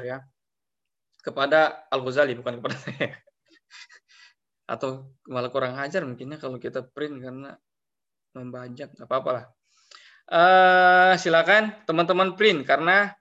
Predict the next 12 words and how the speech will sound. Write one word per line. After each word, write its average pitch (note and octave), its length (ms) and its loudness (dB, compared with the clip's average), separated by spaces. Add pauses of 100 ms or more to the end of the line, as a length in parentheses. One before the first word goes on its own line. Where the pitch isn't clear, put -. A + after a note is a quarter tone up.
(460)
lebih C3 240 -4
enak F3+ 320 2
ya D3+ 160 2
kalau C3+ 160 -4
kita C3+ 160 -4
baca C#3 320 -2
print-printan, C#3 640 -4
nanti, D3 480 -4 (400)
eh, B2 320 -8
kalian B2 640 -8
kasih, B2 800 -12 (880)
apa, D3+ 320 -14